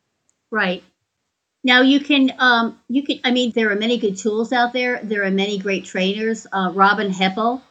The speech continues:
does a great training. Bill Bates with his life appreciation training does a great training, and they travel around the country, and they do try to resolve these issues within the funeral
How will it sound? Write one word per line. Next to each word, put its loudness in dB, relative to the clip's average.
does -2
a -6
great -4
training. -4
Bill 4
Bates -4
with -4
his -4
life 0
appreciation -2
training 0
does -4
a -10
great -4
training, -2
and 0
they 0
travel -2
around 2
the -6
country, -4
and 2
they 0
do 0
try 2
to 2
resolve 0
these -2
issues -2
within -2
the -2
funeral -2